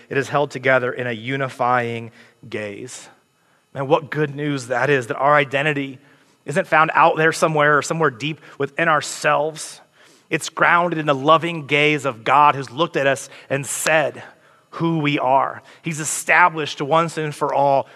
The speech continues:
who we are. The author of Hebrews introduces the letter by saying, "In these former times, in these past times,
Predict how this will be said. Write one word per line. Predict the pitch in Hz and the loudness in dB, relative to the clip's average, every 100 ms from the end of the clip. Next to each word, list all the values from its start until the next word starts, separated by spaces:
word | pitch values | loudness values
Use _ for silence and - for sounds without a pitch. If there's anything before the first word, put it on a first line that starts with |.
| - | -8
who | 160 170 | 0 2
we | 156 143 | 4 4
are. | 151 139 | 6 4
The | 143 | 2
author | 147 170 160 | 2 2 0
of | 139 | -2
Hebrews | 165 156 143 | -6 -2 -4
introduces | 131 156 151 151 156 151 131 - - - | -4 -8 -4 -4 -4 -6 -10 -14 -16 -2
the | 147 | 0
letter | 143 156 160 | 4 4 4
by | 139 135 | 2 0
saying, | - 165 165 143 - - | 0 -2 -2 -6 -12 -8
"In | |
these | 165 139 | -6 -6
former | - 185 185 175 | -2 0 4 2
times, | 151 151 147 | 2 0 0
in | |
these | 151 - | -6 -8
past | - 156 156 - - | 0 4 4 2 0
times, | 160 147 143 | 2 2 -2